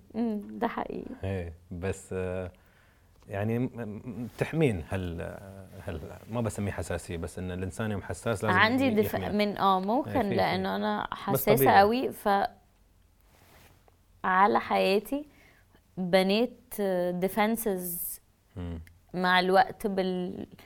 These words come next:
Speaker 1: بال-، بالتجارب، عارفة إمتى الديفنس هنا صح، إمتى الديفنس هنا لأ.
Speaker 2: مم.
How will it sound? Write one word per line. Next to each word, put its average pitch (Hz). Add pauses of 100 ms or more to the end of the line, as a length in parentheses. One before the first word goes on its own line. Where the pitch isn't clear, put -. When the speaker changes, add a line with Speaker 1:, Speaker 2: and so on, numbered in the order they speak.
(320)
Speaker 1:
بال-، 185
بالتجارب، 196
عارفة 202
إمتى 214
الديفنس 196
هنا 202
صح، 190
إمتى 202
الديفنس 190
هنا 185
لأ. - (580)
Speaker 2:
مم. 80